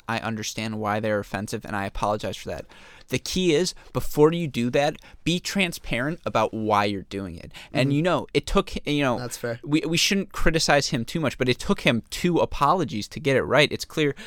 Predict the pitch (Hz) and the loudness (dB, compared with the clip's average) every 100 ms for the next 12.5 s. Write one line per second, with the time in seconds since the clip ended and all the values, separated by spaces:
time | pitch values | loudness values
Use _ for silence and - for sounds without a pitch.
0 | - 120 107 101 - 147 - 127 - 113 | -12 -6 -6 -4 2 2 2 -4 -4 -6
1 | 104 - 123 113 113 - 101 - 104 - | -6 -4 -2 -2 -2 -2 -2 -4 -10 -12
2 | - - - - 147 143 110 113 - 101 | -18 -10 -2 0 2 0 -4 -6 -6 -6
3 | 98 - 123 120 123 123 131 - - 123 | -8 -6 -6 -2 2 4 2 0 -4 -2
4 | 107 - - - - 131 - 123 131 127 | -2 -6 -16 -12 -8 -8 0 0 2 0
5 | 120 - 120 120 - 107 101 - 127 120 | -2 -2 -4 -4 -6 -6 -4 0 0 -2
6 | 110 - 98 104 104 98 - 110 107 107 | -6 -4 -6 -6 -8 -8 -6 -6 -4 -4
7 | 101 - - - 120 120 143 135 123 - | -4 -6 -16 -2 2 4 6 6 4 -2
8 | 120 107 104 - 131 127 120 117 110 110 | -2 -4 -4 2 2 2 -2 -2 -2 0
9 | 117 - 110 101 - - - - 107 127 | 0 -2 -4 -4 -4 -12 -8 -4 -2 0
10 | 117 110 104 107 - 113 107 117 117 - | 2 2 2 2 0 -4 -2 -2 -2 -4
11 | 117 117 117 107 - 127 - 117 110 101 | -4 -4 -4 -4 -2 -2 -2 -4 -4 -10
12 | - 113 110 107 | -6 -6 -4 -6